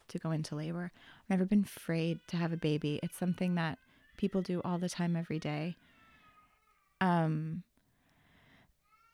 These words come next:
but I spent, like, f-, four or five, however many days that was, being absolutely terrified.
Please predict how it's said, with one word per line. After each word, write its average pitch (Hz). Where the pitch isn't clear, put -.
but 196
I 185
spent, -
like, 156
f-, -
four 175
or 180
five, -
however 175
many 165
days 156
that 139
was, -
being 180
absolutely -
terrified. -